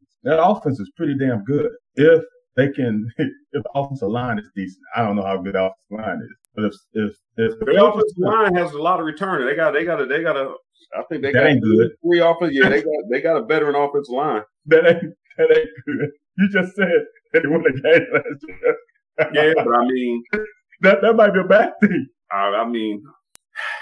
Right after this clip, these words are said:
Speaker 2: I don't know. Uh, so, so let me get, let me get back on subject. So you, you don't think, you don't think we get fifty points?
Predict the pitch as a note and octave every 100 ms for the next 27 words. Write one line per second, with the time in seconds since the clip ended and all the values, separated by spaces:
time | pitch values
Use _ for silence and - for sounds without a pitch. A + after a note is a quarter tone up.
0 | - - - - A2+ G#2+ F#2+ F2+ F2 _
1 | G#2 G#2 F#2+ F#2+ G2 _ - B2+ C3 B2
2 | C#3+ E3 D#3+ C3 C3+ A#2+ B2 A#2+ A2+ G#2
3 | G2+ G2+ F#2 - G2+ F2 D#2+ D#2+ A2+ A#2+
4 | E3+ F3 C3+ C#3 E3+ E3+ - D#3 - B2+
5 | C#3 F3 D3+ C3 B2+ B2 A#2+ A#2 A2 G2+
6 | G#2+ - _ _